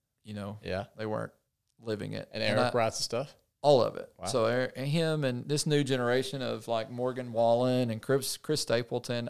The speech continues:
Speaker 1: I, I tend to enjoy more when I do listen to that kind of music.
Speaker 2: Mm-hmm.
Speaker 1: That's, you know, the majority of the time we,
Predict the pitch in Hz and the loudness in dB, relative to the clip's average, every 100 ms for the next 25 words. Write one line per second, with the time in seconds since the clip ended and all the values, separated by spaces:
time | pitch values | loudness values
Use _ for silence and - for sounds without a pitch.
0 | - 110 117 107 _ _ _ _ _ _ | -8 -6 -6 -6 _ _ _ _ _ _
1 | 139 - 170 151 139 117 120 127 131 131 | -2 4 6 6 4 6 6 6 4 4
2 | 113 110 107 113 113 113 - 117 104 104 | 2 2 2 0 0 0 -2 -2 -4 -2
3 | 107 - 117 113 110 110 117 170 113 107 | -4 -4 -4 -4 -4 -2 -2 -2 -2 -4
4 | - - - 135 131 120 127 123 117 117 | -6 -8 -6 -2 -2 0 4 4 2 -2
5 | 113 117 117 | -4 -2 -4